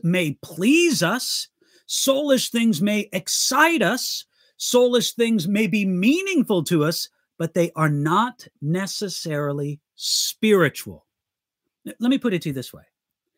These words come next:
If you're experiencing the same thing anyone could experience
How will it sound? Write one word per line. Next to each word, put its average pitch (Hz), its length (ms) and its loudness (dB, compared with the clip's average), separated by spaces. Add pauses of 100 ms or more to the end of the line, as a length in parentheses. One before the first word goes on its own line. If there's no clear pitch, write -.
(1040)
If 214 160 2
you're 269 160 4
experiencing 233 1300 0
the 170 160 0
same 294 760 -2
thing 226 500 0 (320)
anyone 175 880 4 (340)
could 277 220 2
experience 185 1000 0